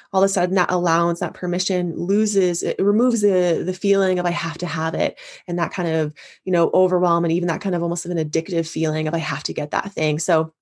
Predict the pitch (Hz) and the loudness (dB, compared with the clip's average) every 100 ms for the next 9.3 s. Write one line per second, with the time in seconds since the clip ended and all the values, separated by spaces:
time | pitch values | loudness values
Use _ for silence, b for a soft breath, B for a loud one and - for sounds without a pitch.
0 | _ _ _ _ - 180 220 233 190 185 | _ _ _ _ -8 -2 0 2 2 2
1 | 170 196 226 202 180 190 185 170 160 B | 2 2 2 2 0 0 0 0 0 B
2 | B B - 185 180 185 196 185 175 175 | B B 0 2 2 2 0 -2 -2 -4
3 | - 170 - 170 - 160 160 - 175 165 | -4 -4 -2 -2 -4 -4 -4 -4 0 0
4 | 165 156 B B - 185 180 185 - 170 | 0 -4 B B 0 2 2 -2 -2 -2
5 | 170 170 170 170 160 156 - - - - | 0 -2 -4 -4 -4 -4 -4 -2 -2 -4
6 | 196 B B B B - 180 175 - 185 | -8 B B B B 0 2 2 2 2
7 | 190 190 185 190 175 185 175 - 180 170 | 2 0 -2 -2 -6 -4 -2 0 0 0
8 | - 208 190 185 185 190 180 170 180 160 | -2 0 0 0 0 0 0 2 0 0
9 | - - - | -6 -8 -10